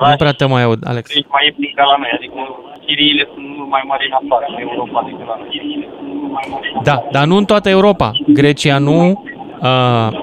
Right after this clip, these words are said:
Speaker 2: Italia în anumite zone nu. Gândește-te la ce e acum în București, o chirie trece de cinci sute lejer,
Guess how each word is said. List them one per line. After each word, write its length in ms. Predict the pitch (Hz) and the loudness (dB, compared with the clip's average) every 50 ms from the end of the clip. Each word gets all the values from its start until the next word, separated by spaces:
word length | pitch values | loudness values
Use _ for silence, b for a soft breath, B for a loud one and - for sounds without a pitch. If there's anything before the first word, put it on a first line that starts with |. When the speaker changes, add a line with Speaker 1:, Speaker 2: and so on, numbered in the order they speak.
| - - - | -8 -4 0
Speaker 2:
Italia 500 | 151 143 139 - 160 160 165 156 156 151 | 2 2 2 4 4 4 4 4 4 4
în 60 | 151 | 4
anumite 360 | 151 151 151 156 147 - 147 | 2 2 2 0 2 2 2
zone 280 | 139 131 147 143 143 131 | 4 4 4 4 4 4
nu. 360 | 127 123 123 135 147 170 185 _ _ _ _ _ _ _ - - - - - - - - - - - - - - - - - - - - - - - - - - - - - - - - - - - | 2 2 2 2 2 2 0 _ _ _ _ _ _ _ -20 -20 -20 -20 -20 -18 -16 -14 -12 -12 -10 -10 -10 -10 -10 -10 -10 -10 -10 -12 -10 -10 -10 -10 -8 -10 -10 -10 -10 -10 -12 -12 -10 -6 0
Gândește-te 600 | 117 135 127 123 135 147 151 - 175 156 - 165 | 0 2 2 4 2 2 2 2 0 2 4 4
la 120 | 165 165 156 | 4 4 2
ce 180 | - - 170 | 2 2 2
e 80 | 160 156 | 4 4
acum 280 | 151 143 - 160 156 | 4 2 2 2 2
în 120 | 160 156 147 | 2 2 2
București, 540 | 143 135 - 147 143 147 139 - _ - - | 2 2 2 2 4 4 2 2 _ -4 -2
o 80 | 131 120 | -2 -2
chirie 560 | - - 123 120 127 127 131 127 123 123 - - - - - - | 0 -2 -2 0 2 4 4 4 4 2 0 -4 -14 -16 -14 -8
trece 300 | - 139 135 131 - 139 | -2 0 0 0 2 0
de 120 | 131 127 127 | 2 2 2
cinci 220 | - - 135 131 | 0 2 -2 0
sute 420 | 123 - 147 139 - 135 127 123 120 | 0 0 0 0 2 2 2 2 2
lejer, 440 | 120 120 117 110 - 143 151 160 | 2 0 0 2 2 4 4 4